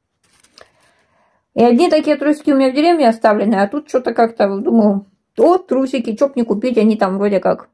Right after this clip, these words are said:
хлопок стопроцентный. Да, стопроцентный хлопок. В общем, сначала это все у меня вышло на девятьсот шестьдесят пять рублей, где-то так. Потом выяснилось, что триста рублей на-, на-, мне надо сделать возврат.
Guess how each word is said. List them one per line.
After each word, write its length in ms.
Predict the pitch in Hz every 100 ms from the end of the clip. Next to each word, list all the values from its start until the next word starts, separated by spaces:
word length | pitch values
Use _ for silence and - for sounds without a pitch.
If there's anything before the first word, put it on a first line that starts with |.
| _ _ _
хлопок 640 | - 254 277 269 254 - _
стопроцентный. 920 | _ 254 240 233 226 233 226 220 226 - _ _ _ _ _ _ _ _ _ _ _ _ _ _ _ _ _
Да, 240 | 226 262
стопроцентный 720 | 453 311 302 294 294 320 277 220
хлопок. 400 | 226 226 - - _ _ _ _ _ _ _ _ _ _ _ _ _ - - - - - _
В 120 | 240
общем, 320 | 392 392 349
сначала 480 | 330 311 302 403 427
это 120 | 415 466
все 240 | - 370
у 40 |
меня 140 | 349 247
вышло 260 | 302 330
на 380 | 285 254 247 226
девятьсот 420 | 214 226 226 330
шестьдесят 260 | 330 294 233
пять 200 | 262 247
рублей, 280 | 254 233 196
где-то 280 | 180 175 202
так. 260 | - -
Потом 340 | - 202 370 370
выяснилось, 500 | 370 349 311 302 294
что 140 | -
триста 340 | 240 285 285 269
рублей 260 | 277 453
на-, 120 | 277
на-, 180 | 254 262
мне 220 | 247 262
надо 260 | 269 262 247
сделать 320 | 240 254 233
возврат. 480 | 247 254 302 381 381